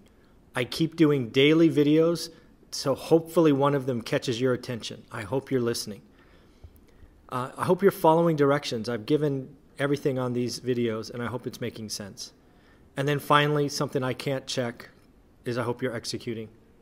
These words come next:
I hope you're looking every day. I hope you're learning how to compare. And if you need some help, the link's below to the course. Use the coupon code book twenty. You get the book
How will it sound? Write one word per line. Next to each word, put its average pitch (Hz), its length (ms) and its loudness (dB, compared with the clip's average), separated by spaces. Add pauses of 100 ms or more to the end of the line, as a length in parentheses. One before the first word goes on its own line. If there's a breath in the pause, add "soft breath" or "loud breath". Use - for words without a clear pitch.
(180)
I 123 80 -4
hope 131 200 -2
you're 135 80 4
looking 123 300 -2
every 117 180 -2
day. 117 400 -6 (200)
I 120 40 -10
hope 127 200 -6
you're 123 100 -4
learning 123 200 -2
how 113 140 -6
to 117 80 -6
compare. 117 480 -8 (360 loud breath)
And 139 100 0
if 131 60 -4
you 151 100 2
need 175 180 2
some 170 120 0
help, 160 340 2 (200)
the 127 80 -4
link's 139 220 -2
below 135 240 4
to 131 60 2
the 127 80 2
course. 123 440 0
Use 127 240 -2
the 120 80 -4
coupon 123 380 -4
code 120 280 -2
book 117 220 -2
twenty. 113 360 -4 (600 soft breath)
You 117 100 -4
get 127 140 0
the 120 80 -6
book 113 340 -4